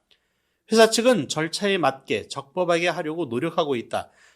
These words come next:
전국 노동관계위원회 검토 과정이 끝난 이후에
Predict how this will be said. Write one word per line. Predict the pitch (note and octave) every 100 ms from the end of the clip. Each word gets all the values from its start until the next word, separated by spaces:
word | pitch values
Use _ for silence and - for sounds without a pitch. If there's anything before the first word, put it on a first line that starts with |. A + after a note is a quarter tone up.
| _
전국 | F#3 F3 F3+ F#3
노동관계위원회 | B2 B2+ E3+ F3+ F3 E3 D#3 D3+ D3 A#2+ C3+ D#3+ A#2+
검토 | - C#3 D3+ E3+ D#3
과정이 | C#3+ B2+ D3
끝난 | - G3+ F#3+ F#3 B2
이후에 | C#3+ F#3+ C#3 -